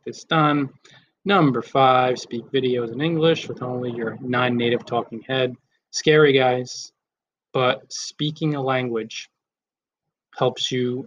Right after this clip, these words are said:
in most cases, write more skillfully, confidently as well. It's gonna be uncomfortable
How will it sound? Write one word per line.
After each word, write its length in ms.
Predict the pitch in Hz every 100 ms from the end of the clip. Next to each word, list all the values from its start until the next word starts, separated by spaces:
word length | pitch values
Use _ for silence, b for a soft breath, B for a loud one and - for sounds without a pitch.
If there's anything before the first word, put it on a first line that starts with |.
| -
in 80 | 123
most 240 | 135 156
cases, 560 | - 156 143 131 120 - _ _ _ _
write 240 | 127 131
more 240 | 135 123 117
skillfully, 960 | - - 131 117 - 120 120 113 113 _ _ _
confidently 880 | - - 147 139 135 117 113 123 113
as 140 | 107
well. 480 | 123 117 117 - - _ _ _ _ _
It's 80 |
gonna 160 | 202 196
be 140 | 202
uncomfortable 720 | 214 170 175 160 - - -